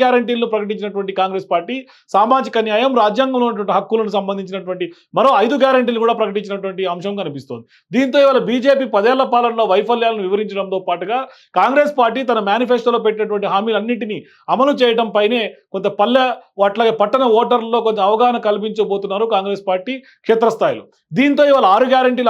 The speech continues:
అమలుతో పాటుగా వంద రోజుల్లో పాలన పైన సక్సెస్ను కూడా ప్రజలకు రెండు విభాగాల కార్యకర్తలు అర్థం చేయించబోతున్నారు.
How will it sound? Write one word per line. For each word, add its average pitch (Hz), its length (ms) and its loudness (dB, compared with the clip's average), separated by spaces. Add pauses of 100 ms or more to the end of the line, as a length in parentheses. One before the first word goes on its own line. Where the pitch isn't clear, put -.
అమలుతో 220 340 0
పాటుగా 196 340 0
వంద 190 200 0
రోజుల్లో 233 300 0 (120)
పాలన 214 200 0 (100)
పైన 208 140 -4 (360)
సక్సెస్ను 233 460 0
కూడా 220 140 4 (340)
ప్రజలకు 254 400 2 (360)
రెండు 262 260 2
విభాగాల 247 480 4
కార్యకర్తలు 226 520 0
అర్థం 214 240 -2
చేయించబోతున్నారు. 202 720 -2